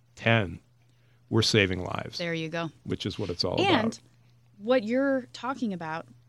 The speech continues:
Speaker 2: is no cost.
Speaker 1: No, never
Speaker 2: Like,
Speaker 1: a cost.
Speaker 2: never a cost.
Speaker 1: Never a cost.
Speaker 2: It is, you, you want community,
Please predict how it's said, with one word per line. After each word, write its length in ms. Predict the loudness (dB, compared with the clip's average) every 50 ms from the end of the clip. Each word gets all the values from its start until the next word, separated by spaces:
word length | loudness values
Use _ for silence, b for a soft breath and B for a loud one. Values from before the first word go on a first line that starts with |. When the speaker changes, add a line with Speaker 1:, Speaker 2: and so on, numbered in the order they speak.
| _ -8
Speaker 2:
is 380 | -6 -6 -6 -6 -8 -12 -14 _ _ _ _ _ _ _ _ -18 -10
no 140 | -6 -6 -6 -6
cost. 640 | -8 -12 -14 -14 -16 -16 -16 -16 -16 -16 -18 -16 0 4
Speaker 1:
No, 200 | 6 6 6 4 0 -12 -20 _ -20 -6 0
never 260 | 4 6 8 10 10
Speaker 2:
Like, 120 | 10 10 10
Speaker 1:
a 40 | 10
cost. 400 | 10 10 10 8 6 4 4 4
Speaker 2:
never 340 | 4 4 4 2 0 0
a 60 | -2 -2
cost. 320 | -2 -2 -2 -2 0 2
Speaker 1:
Never 280 | 4 4 6 6 4 2
a 40 |
cost. 180 | 2 0 -2 2
Speaker 2:
It 80 | 4 4
is, 340 | 4 4 2 0 -2 -6 -10
you, 280 | -10 -8 -8 -8 -8 -8
you 240 | -8 -4 -2 -2 0
want 260 | 0 0 -2 -2 -4
community, 600 | -4 -2 -2 0 2 2 2 2 2 0 -2 -4